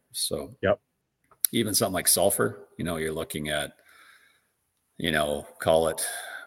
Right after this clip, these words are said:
Speaker 1: for every hundred, hundred bushels, you need about thirteen pounds of S sulfur to grow that. So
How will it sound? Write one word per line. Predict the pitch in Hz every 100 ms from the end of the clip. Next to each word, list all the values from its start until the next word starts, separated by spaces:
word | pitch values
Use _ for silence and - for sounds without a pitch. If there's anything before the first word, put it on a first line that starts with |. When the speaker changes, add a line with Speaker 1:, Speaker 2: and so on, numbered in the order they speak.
| _ _ _ _ - - -
Speaker 1:
for | - -
every | 95 92
hundred, | 85 92 92 87 - - -
hundred | - 95 85
bushels, | 76 104 113 101
you | 82
need | 80 78
about | 76 -
thirteen | 85 - 78 69
pounds | 78 73 69
of | 67 -
S | 71 - - - - _ _ - -
sulfur | - 73 - 69
to | 64
grow | - 71 69
that. | 69 67
So | - - -